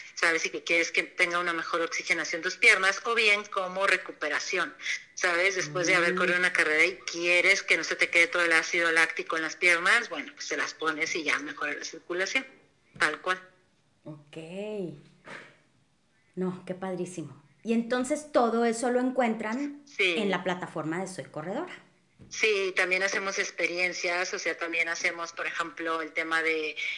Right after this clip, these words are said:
Speaker 1: hacemos carreras, tenemos una carrera que se llama el Soy Corredora Relay, que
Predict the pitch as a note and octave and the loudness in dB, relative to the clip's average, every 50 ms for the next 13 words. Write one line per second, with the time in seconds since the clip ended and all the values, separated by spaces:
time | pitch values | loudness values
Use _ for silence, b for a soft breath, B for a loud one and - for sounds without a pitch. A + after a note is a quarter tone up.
0 | B B B - F3 F3 G3 F#3 F3+ - - F#3 F3+ D#3+ - - F#3 F#3 F#3+ G3 | B B B -6 -4 -2 0 -2 -2 2 2 4 4 6 6 8 8 8 6 6
1 | - G3+ F#3 F3 F3 F3+ F#3+ F3 E3+ - - E3+ E3 E3 D#3+ E3 E3 - F3 E3 | 4 2 2 2 0 -2 -2 -2 0 0 2 2 4 4 4 4 4 4 2 0
2 | - F3+ E3+ E3 E3+ E3 - F3+ E3+ - F3 E3+ E3 E3 D#3+ D#3+ D3+ D#3+ E3 D#3+ | 2 2 2 2 2 0 -2 -4 -2 0 0 2 2 4 2 2 2 0 0 0
3 | E3 E3+ E3+ F3 F3 - - F#3 E3+ E3 D#3 D3 C#3+ | 2 2 2 2 0 -2 -2 -2 -2 -2 -2 -4 -6